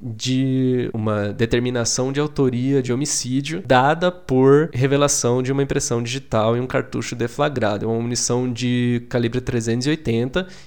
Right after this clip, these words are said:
em que ele aplica, é, cianoacrilato, seguido de Gamblu, seguido de Androx, que é um corante fluorescente,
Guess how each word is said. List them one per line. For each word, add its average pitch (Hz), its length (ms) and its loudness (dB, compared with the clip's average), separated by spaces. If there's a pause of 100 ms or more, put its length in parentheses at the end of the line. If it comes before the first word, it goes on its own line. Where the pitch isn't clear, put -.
em 120 100 -4
que 123 120 -2
ele 127 160 2
aplica, 117 760 0 (260)
é, 117 220 -4
cianoacrilato, 131 880 -2
seguido 131 400 -2
de 127 140 -2
Gamblu, 123 520 0
seguido 139 540 -2
de 123 260 -2
Androx, 156 720 0
que 120 320 -2
é 123 160 2
um 117 160 -2
corante 117 960 0
fluorescente, 131 1120 -2